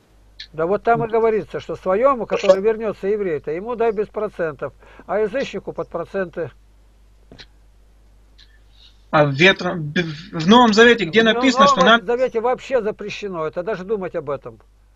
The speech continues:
Speaker 2: Ну где, можете привести, где написано, что нельзя?
Speaker 1: Ну, что
Speaker 2: Но
Speaker 1: говорить-то? От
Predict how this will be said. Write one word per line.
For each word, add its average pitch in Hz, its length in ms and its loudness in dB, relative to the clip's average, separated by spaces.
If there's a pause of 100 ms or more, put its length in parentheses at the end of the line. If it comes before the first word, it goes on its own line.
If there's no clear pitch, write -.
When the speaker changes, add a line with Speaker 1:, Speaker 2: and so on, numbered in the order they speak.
(140)
Speaker 2:
Ну 208 80 -6
где, 220 220 2
можете 220 340 -2
привести, 190 460 -8
где 165 220 0
написано, 190 460 -4
что 156 180 -8
нельзя? 147 420 -2
Speaker 1:
Ну, 190 140 -12
что 170 100 -6
Speaker 2:
Но 180 140 6
Speaker 1:
говорить-то? 214 440 -6 (1000)
От - 160 -6